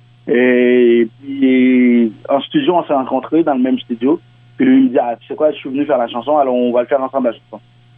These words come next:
Puis on l'a fait, et puis tout à coup, j'ai trouvé comment les gens ont aimé ça, les gens ont aimé de me voir chanter. Alors, je me suis, j'ai lancé une autre chanson, et Libre comme le vent. Et les gens ont aimé aussi.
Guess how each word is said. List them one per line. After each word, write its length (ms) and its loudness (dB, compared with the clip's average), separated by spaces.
Puis 140 -2
on 100 -2
l'a 160 -2
fait, 240 0
et 40 -2
puis 240 -2
tout 140 -8
à 60 2
coup, 220 -6
j'ai 240 0
trouvé 260 0
comment 280 0
les 140 0
gens 160 -2
ont 40 0
aimé 260 2
ça, 160 0
les 140 -4
gens 340 -6
ont 80 -2
aimé 260 0
de 60 0
me 60 4
voir 140 0
chanter. 420 -2
Alors, 340 2
je 100 -2
me 120 2
suis, 400 0
j'ai 80 0
lancé 300 0
une 100 4
autre 100 -4
chanson, 420 0
et 200 2
Libre 220 2
comme 200 0
le 80 0
vent. 260 -2
Et 580 2
les 180 0
gens 160 0
ont 40 -2
aimé 300 0
aussi. 300 -6